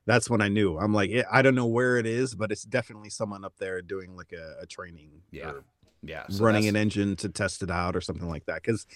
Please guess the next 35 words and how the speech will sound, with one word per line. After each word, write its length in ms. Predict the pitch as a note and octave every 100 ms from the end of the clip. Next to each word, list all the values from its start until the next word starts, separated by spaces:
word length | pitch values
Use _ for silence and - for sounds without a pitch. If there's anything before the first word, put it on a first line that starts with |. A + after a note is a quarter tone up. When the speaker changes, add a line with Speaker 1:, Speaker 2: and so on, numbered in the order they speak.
| - -
Speaker 1:
it 60 | B2
was 200 | C3 -
the 180 | C#3 C#3+
unmistakable 760 | D3 D3+ C#3+ - D3 C3 A2 A2
sound. 300 | - G#2+ F#2
When 140 | A2+
you 140 | B2 G2+
hear 420 | - B2+ A#2 D3
it 180 | C#3+ -
and 160 | A2 G#2
you 80 | G2+
know 200 | G#2+ A2
what, 180 | A2 G2+ -
you've 240 | G2 F#2
heard 280 | - B2 A#2
a 60 | A2
military 560 | G#2 G#2 - G#2+ F2
aircraft 400 | F2+ F2+ G#2+ G2
Speaker 2:
Right. 100 | C#2
Speaker 1:
before, 300 | C2 A#2+ A#2 - _ _
it's 180 | - -
Speaker 2:
Yeah. 80 | D#2
Speaker 1:
unmistakable. 800 | A#2 G2+ F#2+ - D#2+ D2+ A#1+ - _ _ - - - - _ -
Speaker 2:
And 180 | A#2
that's 280 | G#2+ F#3+ G#3+
one 160 | C#3 A#2+
of 60 |
those 160 | A2 G#2
things, 260 | A2 G2+ F2+
now 120 | A#2+
that 160 | B2+ -
this 200 | C3 -
is 160 | G#2
Memorial 680 | A2 G2 G#2 A2+ C3 A#2 F#2
Weekend, 640 | F#2 A2+ A#2 G2 E2 E2+